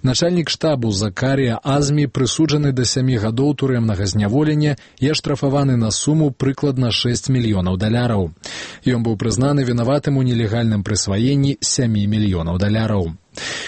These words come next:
Другога чэрвеня будзе вынесены прысуд па справе самога Мубарака, якога вінавацяць у датычнасці да гібелі некалькіх соцень удзельнікаў антыўрадавых дэманстрацый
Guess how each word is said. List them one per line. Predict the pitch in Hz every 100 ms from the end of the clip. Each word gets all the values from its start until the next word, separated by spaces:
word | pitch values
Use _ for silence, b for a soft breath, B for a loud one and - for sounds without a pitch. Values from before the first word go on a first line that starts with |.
| B
Другога | 127 143 170 180
чэрвеня | 175 165 160 156 143
будзе | 135 127 127
вынесены | 139 135 - 127
прысуд | 110 123 104 - 147
па | - 123
справе | - 127 127 131
самога | - 127 131 98 101
Мубарака, | 98 95 127 147 135 143
якога | 143 110 156 151
вінавацяць | 131 127 120 139 - 131 -
у | 147
датычнасці | 120 107 143 147 147 123 - 123
да | 117
гібелі | 95 143 143 139 131
некалькіх | 135 - 123 135 120
соцень | - 135 139 - 139 - 139
удзельнікаў | 104 117 120 117 127 117
антыўрадавых | 117 113 123 117 107 104 101
дэманстрацый | 92 98 92 - 139 143 156 143